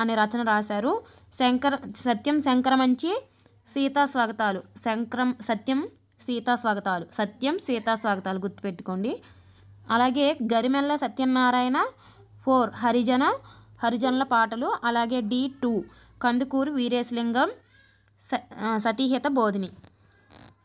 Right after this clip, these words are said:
And నెక్స్ట్ థర్డ్ క్వశ్చన్, పాఠ్యాంశాలు ప్రక్రియలు సరైన విధంగా ద-, జతపరచండి. ఇటువైపు ప్రక్రియలు, ఇటువైపు పాఠ్యాంశాలు ఇచ్చారు చూడండి. ఏ సమయస్ఫూర్తి, బి తృప్తి, సి అమ్మఒడి, ఫోర్ మేల్కొలుపు.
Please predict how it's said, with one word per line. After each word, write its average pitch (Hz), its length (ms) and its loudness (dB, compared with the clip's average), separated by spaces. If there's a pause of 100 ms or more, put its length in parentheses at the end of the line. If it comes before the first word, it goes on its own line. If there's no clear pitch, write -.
(960)
And 240 140 -2
నెక్స్ట్ 254 280 -4
థర్డ్ 233 360 0
క్వశ్చన్, 285 320 -4 (100)
పాఠ్యాంశాలు 269 680 2
ప్రక్రియలు 254 500 0
సరైన 254 380 2
విధంగా 254 360 2
ద-, 240 240 0
జతపరచండి. 214 760 -2
ఇటువైపు 247 580 -2 (340)
ప్రక్రియలు, 269 500 0
ఇటువైపు 285 640 0 (440)
పాఠ్యాంశాలు 254 480 -2
ఇచ్చారు 220 360 -4
చూడండి. 247 560 -4
ఏ 240 160 0
సమయస్ఫూర్తి, 247 840 -4 (540)
బి 262 300 0 (120)
తృప్తి, 294 500 -4 (100)
సి 254 260 0
అమ్మఒడి, 240 540 0
ఫోర్ 254 320 0
మేల్కొలుపు. 220 720 -2